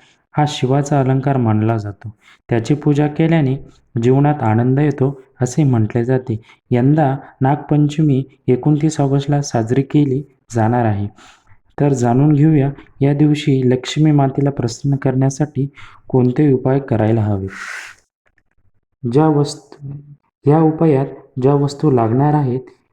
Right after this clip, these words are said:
त्या आपल्या घरातीलच आहेत आणि आपल्या दररोजच्या उपयोगातीलच आहे.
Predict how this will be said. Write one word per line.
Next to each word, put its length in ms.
त्या 140
आपल्या 440
घरातीलच 580
आहेत 220
आणि 240
आपल्या 480
दररोजच्या 640
उपयोगातीलच 880
आहे. 240